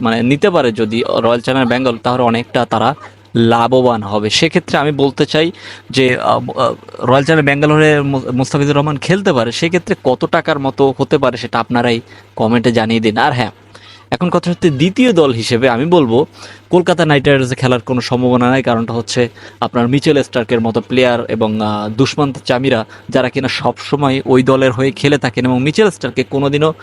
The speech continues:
মানে অন্তত বাদ দিবে না। কারণটা হচ্ছে এত বড় ইনভেস্ট, এক-,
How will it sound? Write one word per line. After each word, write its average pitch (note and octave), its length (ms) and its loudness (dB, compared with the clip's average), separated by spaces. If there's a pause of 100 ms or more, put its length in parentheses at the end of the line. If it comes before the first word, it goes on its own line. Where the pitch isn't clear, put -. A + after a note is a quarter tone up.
(300)
মানে B2 120 0
অন্তত C#3+ 300 0
বাদ A#2 360 0
দিবে B2+ 240 2
না। A2 100 -2
কারণটা A#2+ 260 0
হচ্ছে C#3 160 -2
এত A#2 160 -2
বড় D3 220 2
ইনভেস্ট, C#3+ 500 0 (240)
এক-, - 500 -14